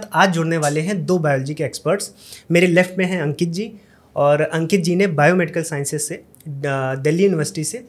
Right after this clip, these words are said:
बीएससी ऑनर्स किया है। उसके बाद इन्होंने आईआईसीआर मोहाली से एमएस किया और ये फिर अनअकैडमी और वेदांतु में एक्स एजुकेटर रहे हैं।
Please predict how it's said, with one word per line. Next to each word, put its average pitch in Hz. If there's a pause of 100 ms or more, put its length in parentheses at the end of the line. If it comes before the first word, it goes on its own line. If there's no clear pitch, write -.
(420)
बीएससी 170
ऑनर्स 131
किया 120
है। 123 (200)
उसके 165
बाद 156
इन्होंने 156
आईआईसीआर 143 (200)
मोहाली 147
से 180 (460)
एमएस 156
किया 196 (160)
और 180
ये 208
फिर 214
अनअकैडमी 180
और 202
वेदांतु 143
में 208
एक्स 147
एजुकेटर 131
रहे 165
हैं। 208